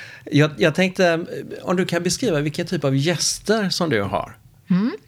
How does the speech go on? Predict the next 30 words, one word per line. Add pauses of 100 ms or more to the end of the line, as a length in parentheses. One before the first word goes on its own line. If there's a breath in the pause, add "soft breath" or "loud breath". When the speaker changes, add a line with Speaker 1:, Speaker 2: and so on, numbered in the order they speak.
(140)
Speaker 1:
För
det
hör
ju
lite
grann
till. (100)
Speaker 2:
Ja, (240)
alltså, (420)
dels
så
har
ju
vi
då
våra
restauranger, (520)
Paul-, (100)
Pauls,
som
är
en (360)
à
la
carte-restaurang (440 soft breath)
och
som
är
en
lunchrestaurang.